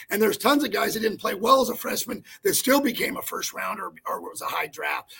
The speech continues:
but he wasn't ready to play as a freshman because his aptitude just wasn't ready, maybe his maturity level. So that jump is by far the toughest one you will ever make.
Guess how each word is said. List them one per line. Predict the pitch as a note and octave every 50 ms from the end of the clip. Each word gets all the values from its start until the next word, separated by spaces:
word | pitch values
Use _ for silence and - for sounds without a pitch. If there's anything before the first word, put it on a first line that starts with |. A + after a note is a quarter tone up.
| - -
but | - -
he | G#3+ A3
wasn't | G#3+ G3+ E3 - E3+
ready | F3 F#3+ G3
to | - -
play | - - B3+ C4 C4+
as | B3 A#3+
a | B3 -
freshman | - - E3+ E3+ - - - -
because | E3+ - - - - -
his | D3 -
aptitude | C#3+ D#3+ F#3 F#3+ - - - - - - -
just | - - - -
wasn't | E2 E2 - - -
ready, | C#2 C#2+ - - - - - - - _ _
maybe | - - - - D#3+ D#3
his | C#3+ - -
maturity | - - - - G#3 G#3 - F#3+ - -
level. | - - - _ _ _ _ _ _
So | - G#3+ G3+
that | G#3 A3+ C4 C4 C4
jump | - A3 A#3 A#3 A#3+ A#3+ A3
is | F#3+ - E3
by | - F#3+ - - -
far | - - C4 B3 A#3+ A3+
the | G3+ G3+ G3+
toughest | - - - A3 - - A2 - - -
one | - A2 G#2+ A2 _ _
you | G#2 - -
will | - - - -
ever | - - -
make. | - - - -